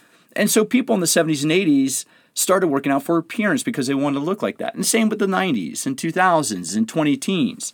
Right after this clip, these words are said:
So why do you exercise? You know, do you exercise because you're trying to change your appearance, because you want to lose a few pounds? Are you trying to exercise 'cause you want to add muscle?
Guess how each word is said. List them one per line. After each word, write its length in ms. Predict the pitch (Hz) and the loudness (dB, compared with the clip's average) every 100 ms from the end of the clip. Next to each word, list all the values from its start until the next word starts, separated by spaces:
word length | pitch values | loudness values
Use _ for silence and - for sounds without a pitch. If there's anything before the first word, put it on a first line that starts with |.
| _ _ _ _ _ _ _ - | _ _ _ _ _ _ _ -2
So 140 | 190 | 2
why 160 | 185 220 | 2 4
do 80 | 233 | 4
you 140 | 202 | 4
exercise? 720 | 190 - - - - - - - _ _ _ _ _ _ _ _ - | 2 0 -6 -8 -10 -12 -12 -14 _ _ _ _ _ _ _ _ -2
You 100 | 131 | 0
know, 80 | |
do 120 | 120 139 | 0 2
you 140 | 160 | 2
exercise 540 | 170 - 165 156 147 | 2 0 0 2 2
because 300 | 131 120 117 | -2 -4 -2
you're 60 | 113 | -2
trying 200 | - 113 | 0 0
to 60 | 98 | 0
change 280 | - 95 95 | -4 -6 -6
your 100 | 78 | -8
appearance, 500 | - 135 175 220 - | -4 -2 0 0 -2
because 340 | 113 - 98 | -4 -4 -4
you 60 | 101 | -4
want 160 | 95 | -4
to 100 | 87 | -2
lose 160 | 127 160 | 0 2
a 60 | 156 | 0
few 180 | 160 | -2
pounds? 520 | 151 147 143 143 139 - - _ | 0 0 0 0 -2 -4 -14 _
Are 100 | - | -4
you 20 | 117 | 0
trying 180 | 147 | 2
to 60 | 120 | 2
exercise 500 | 110 117 117 101 - | 0 -2 -2 -2 -4
'cause 160 | 101 95 | -8 -8
you 60 | |
want 140 | 90 80 | -8 -8
to 40 | |
add 120 | 85 | -4
muscle? 580 | 95 143 156 151 139 139 | 2 2 2 2 0 -2